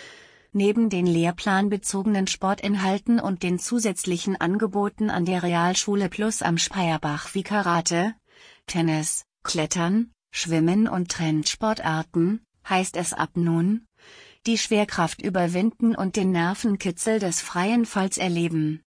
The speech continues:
Zwei Lehrkräfte, die den Trampolinschein besitzen, werden die Mädchen und Jungen im Trampolinspringen unterrichten. Schon bei der ersten Testung der springenden Wirkung des Gerätes war klar,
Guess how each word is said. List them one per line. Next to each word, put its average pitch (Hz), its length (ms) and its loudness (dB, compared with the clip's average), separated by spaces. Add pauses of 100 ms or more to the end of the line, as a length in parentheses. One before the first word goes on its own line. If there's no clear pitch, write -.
(260)
Zwei 180 340 0
Lehrkräfte, 170 840 0 (260)
die - 100 0
den 180 180 2
Trampolinschein 202 960 0
besitzen, 160 640 0 (500)
werden 185 320 2
die 185 120 0
Mädchen 180 460 0
und 175 240 -4
Jungen 220 320 4
im 160 180 2
Trampolinspringen 175 1160 0
unterrichten. 165 880 -2 (1700)
Schon 202 380 2
bei 180 140 2
der 190 200 0
ersten 202 460 0
Testung 214 540 0
der 180 160 0
springenden 214 640 2
Wirkung 220 400 2
des 180 220 -2
Gerätes 180 600 0
war 180 180 4
klar, 170 460 -2